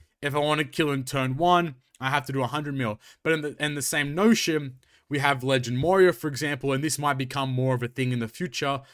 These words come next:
where you have the two point five orb boost, but then in the following turn, you have a color affinity, right?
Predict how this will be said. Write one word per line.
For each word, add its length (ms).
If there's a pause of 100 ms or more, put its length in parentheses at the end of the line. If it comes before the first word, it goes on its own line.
(140)
where 400 (420)
you 120
have 320
the 100
two 140
point 180
five 320
orb 240
boost, 240
but 100
then 120
in 80
the 80
following 500
turn, 260
you 80
have 300
a 160
color 300
affinity, 420
right? 360